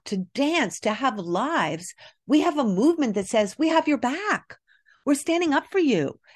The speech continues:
as much as we can, but we're here and we see you and we're with you." And that is so critical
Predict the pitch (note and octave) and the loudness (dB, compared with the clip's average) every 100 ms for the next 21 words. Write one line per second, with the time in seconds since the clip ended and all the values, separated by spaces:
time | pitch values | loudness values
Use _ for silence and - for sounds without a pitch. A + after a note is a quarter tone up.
0 | - C#4+ C4+ D4 D4+ D4+ B3+ A3+ F#3+ C4 | 0 2 2 0 0 -2 -4 -8 -6 -4
1 | F4+ C#4+ G#3 A3+ G#3+ - E4 E4 - G#3 | -2 0 0 -2 -4 -2 0 2 0 0
2 | G#3 F3+ - E4+ E4+ B3+ - G3 G3 F3+ | -2 -4 -2 2 4 2 0 -2 0 0
3 | E3 C4 - B3 D#3 - - - A3 C4+ | 2 0 0 -2 -2 -4 -16 -6 -2 0
4 | D4+ - A3 - - - A3+ A3 C4+ D#4 | -2 -2 -6 -6 -12 0 2 4 2 -2
5 | _ _ - A3 A#3+ C4+ - D3+ - | _ _ -12 0 2 2 -4 -8 -8